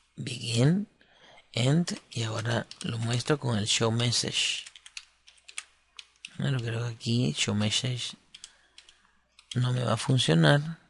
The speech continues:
porque me falta colocarle aquí en el uses, acá arriba en el uses, el dialogs. ¿Ven?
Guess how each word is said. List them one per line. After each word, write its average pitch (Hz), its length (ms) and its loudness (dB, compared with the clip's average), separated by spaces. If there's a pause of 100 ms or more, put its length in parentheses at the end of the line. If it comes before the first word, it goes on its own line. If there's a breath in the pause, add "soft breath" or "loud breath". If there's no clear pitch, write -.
(920)
porque 120 540 0 (560)
me 120 80 -8
falta 120 320 -4
colocarle 123 440 -4
aquí - 160 -8
en 110 80 0
el 117 280 2
uses, - 480 0 (1600 loud breath)
acá - 240 -8
arriba 135 500 2
en 113 100 -2
el 113 220 -2
uses, - 480 0 (1040 loud breath)
el 127 540 0 (260)
dialogs. - 1040 -2 (2250)
¿Ven? 127 320 -4